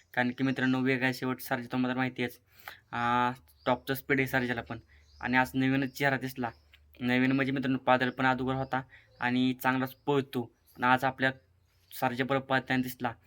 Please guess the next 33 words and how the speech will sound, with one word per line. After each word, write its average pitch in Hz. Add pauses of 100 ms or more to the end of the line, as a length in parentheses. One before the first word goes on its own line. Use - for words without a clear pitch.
(280)
आणि 120
टॉपचं 123
स्पीड 139 (460)
आज 120
दोन्ही 127
पण 131
नंदीला 131
लागलं 123 (340)
आणि 120
खूप 139
खूप 135
अभिनंदन 135
यांचं, 127
कारण 120
की 123
सेमीसाठी 127
पात्र 123
ठरलेली 123 (360)
गाडी 123
आज 117 (320)
आणि 123
चांगलं 131
स्पीड 139 (760)
या 120
गाडीला 123
लागलेलं. 117 (420)
तर 135
मित्रांनो, 147 (400)
बादल 131 (380)
आणि 127
वेगाचा 127
शेवट 127
सर्जा 127